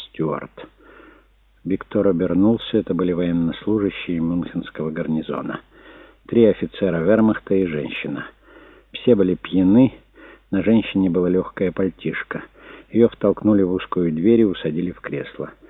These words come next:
Она не сопротивлялась, напротив, смеялась и корчила рожицы. Послушная игрушка лет двадцати семи, миловидная, но непривлекательная. В её лице было что-то беспокойное, напряжённость, из-за которой она казалась почти измождённой.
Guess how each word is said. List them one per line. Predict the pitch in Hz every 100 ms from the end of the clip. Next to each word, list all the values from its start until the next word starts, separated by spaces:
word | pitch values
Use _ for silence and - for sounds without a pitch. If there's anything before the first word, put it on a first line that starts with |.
| - - _
Она | - 123
не | 123
сопротивлялась, | - 87 85 - 92 110 127 127 -
напротив, | 101 85 107 107 95
смеялась | - 87 92 104 -
и | 85
корчила | - 95 - 92 87
рожицы. | 80 80 78 - - 85 - - - _
Послушная | 95 - 143 131 - 98 90
игрушка | 87 95 - -
лет | 95 104 98
двадцати | 85 - - 87 85
семи, | - 98 120
миловидная, | 120 87 78 87 120 117 117 113 - - - - _
но | 127
непривлекательная. | 135 123 113 95 85 82 78 78 78 76 76
В | 76
её | 98 110
лице | 110 - 123
было | 101 90
что-то | - - 90
беспокойное, | 82 - - - _ 101 85 71 73 69 - - - - -
напряжённость, | 95 - 104 92 107 104 85 76 -
из-за | 80 76
которой | - 80 92 92
она | 90
казалась | - 85 92 90
почти | - - - - 85
измождённой. | 82 85 85 87 82 78 71 -